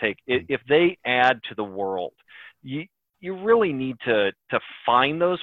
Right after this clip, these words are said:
Speaker 1: players in your game and start throwing them a little bit more and then see what B plots come out of that and, and run with those. The goal is to hopefully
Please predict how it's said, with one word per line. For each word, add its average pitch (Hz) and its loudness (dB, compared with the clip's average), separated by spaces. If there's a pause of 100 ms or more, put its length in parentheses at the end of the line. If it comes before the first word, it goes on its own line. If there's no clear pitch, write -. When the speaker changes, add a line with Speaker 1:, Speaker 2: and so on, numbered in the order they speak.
(120)
Speaker 1:
players 156 2 (100)
in 117 -6
your 110 -2
game 104 -6 (560)
and 131 0 (380)
start 151 2 (180)
throwing 131 2
them 170 -4
a 180 -4
little 175 -4
bit 185 -4
more 170 -4 (340)
and 151 0
then 147 0 (140)
see 160 -6
what 143 2 (140)
B 123 -6
plots 127 4 (180)
come 113 -2 (100)
out 95 0
of 117 -4
that 135 2 (100)
and, 113 -8 (160)
and 110 -6
run 110 -2
with 98 -8
those. 98 0 (480)
The 143 -4
goal 165 6 (300)
is 156 0
to 151 0
hopefully 135 -4